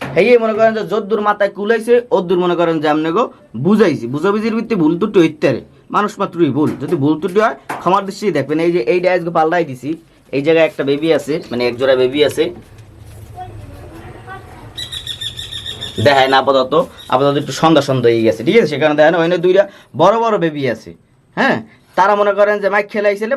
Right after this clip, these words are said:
পরবর্তীতে আমার সোহে বাজছে, কালকেই সোহে বাজছে, আজকে আমি পরিষ্কার করছি, পুরো মোটা করে দিয়ে দিছি। এখন মনে করেন যে এই মোটাও আপনার যে, আহ, সাত দিন আট দিন পর ভেজবে, এর আগে ভেজবে না, ওই কোনায় যেটা আছে, ঠিক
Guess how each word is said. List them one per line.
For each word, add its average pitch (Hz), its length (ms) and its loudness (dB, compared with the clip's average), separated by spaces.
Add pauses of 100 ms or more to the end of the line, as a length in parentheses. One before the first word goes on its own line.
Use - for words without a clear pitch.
পরবর্তীতে 196 580 0
আমার 185 180 -2
সোহে 190 220 2
বাজছে, 156 260 -2
কালকেই 180 320 -2
সোহে 190 200 -2
বাজছে, 190 240 0 (360)
আজকে 151 240 0
আমি 175 160 -4
পরিষ্কার 170 340 -4
করছি, 208 260 0
পুরো 170 200 2
মোটা 160 220 2
করে 185 200 0
দিয়ে 180 180 2
দিছি। 202 180 -4 (340)
এখন 190 200 2
মনে 196 120 0
করেন 202 200 4
যে - 40 -6 (120)
এই 220 80 4 (100)
মোটাও 247 320 4
আপনার 170 260 -8
যে, 180 60 -4 (120)
আহ, 165 80 2 (120)
সাত 180 240 0
দিন 180 180 -2
আট 165 160 0
দিন 165 80 -2 (100)
পর 190 160 4 (580)
ভেজবে, 127 340 -2 (640)
এর 170 120 6
আগে 139 160 0
ভেজবে 123 300 -2
না, 104 40 -4 (220)
ওই 175 100 6 (100)
কোনায় 147 260 2
যেটা 120 260 2
আছে, - 160 -14 (840)
ঠিক 208 120 2